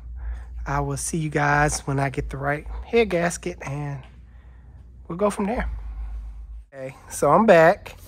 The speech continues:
Um, had a little problem. Customer got the wrong part, so I had to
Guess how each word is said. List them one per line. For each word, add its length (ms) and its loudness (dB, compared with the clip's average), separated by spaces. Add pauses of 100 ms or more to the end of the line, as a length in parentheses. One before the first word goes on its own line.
(520)
Um, 180 0
had 160 2
a 60 0
little 240 0
problem. 600 6 (1300)
Customer 360 4
got 200 6
the 80 -4
wrong 280 6
part, 440 8 (400)
so 260 -8
I 100 -2
had 220 -4
to 200 0